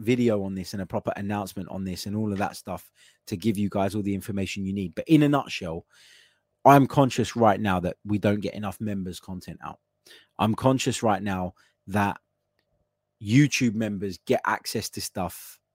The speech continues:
and our audio listeners don't get access to that same stuff. And there are just as many of you that listen on the audio platforms as people who view this channel on YouTube.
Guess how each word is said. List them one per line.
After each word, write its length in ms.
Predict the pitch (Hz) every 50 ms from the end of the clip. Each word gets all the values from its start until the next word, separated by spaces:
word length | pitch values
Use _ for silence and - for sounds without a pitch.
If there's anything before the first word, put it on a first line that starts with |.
| _
and 280 | - 110 107 101 95 92 - _
our 160 | 104 104 98 - _
audio 340 | 147 143 139 123 123 117 107
listeners 500 | 104 101 101 - - 107 104 95 87 _ _
don't 260 | - 123 110 98 87 - _ _
get 120 | - - -
access 420 | - 104 - - - - 107 90 -
to 140 | _ - 101
that 200 | 95 - - -
same 280 | - 101 98 95 90
stuff. 320 | - - - 95 80 - _ _ - - - _ _
And 120 | - 113
there 120 | 117 117 117
are 60 | 117
just 340 | 104 - 131 139 131 - -
as 100 | 135 107
many 320 | 120 123 131 135 135 120
of 100 | 104 90
you 220 | 87 82 82 78 - _ _ _ _ _ _
that 100 | - 98
listen 300 | 110 113 - - 113 110
on 100 | 107 104
the 100 | 104 107
audio 300 | 110 117 110 110 101 95
platforms 540 | 87 - 92 - - - 92 90 87 90 - _ -
as 380 | - 95 98 95 87 - - - _ _ _ _ _ _ _ _ _ _ _
people 320 | - 113 107 - 107 98
who 160 | 87 107 104
view 320 | 95 90 98 107 110 101 95
this 160 | 101 92 -
channel 380 | - - 117 101 98 98 92 -
on 160 | 92 98 95
YouTube. 400 | 92 107 107 95 - - 82 76